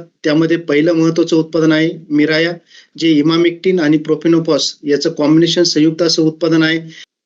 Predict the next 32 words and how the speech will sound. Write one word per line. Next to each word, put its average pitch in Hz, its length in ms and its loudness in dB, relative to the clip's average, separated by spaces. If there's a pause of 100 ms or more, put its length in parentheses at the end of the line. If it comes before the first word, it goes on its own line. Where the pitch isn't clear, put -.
(460)
दुसरं 180 220 0
उत्पादन, 180 440 0 (260)
अ, 147 380 0 (160)
जश्न 170 240 0
सुपर, 180 360 -2 (200)
जे 165 80 -2
आज 160 200 -2
एक 139 180 -4
ब्रँड 160 260 2
उत्पादन 175 440 -2 (120)
आज 147 320 -6
मराठवाडा, 151 480 -2 (100)
खानदेश, 151 360 0
विदर्भ 156 340 0 (440)
यामध्ये 160 360 0
खूप 190 240 -4
चांगल्या 165 280 2
पद्धतीने 175 280 2
वापरलं 165 360 0
जातं. 170 320 -2 (380)
त्याचबरोबर 165 460 0
रिवा 165 240 2
पाच 175 280 -4
आणि 160 160 2
टॅफेथिऑन 160 560 0
ही 151 60 4
उत्पादनांचाही 160 680 0
वापर 151 280 0
आपल्याला 156 380 0
गुलाबी 147 300 0
बोंडाळी 147 400 2
नियंत्रणासाठी 147 680 0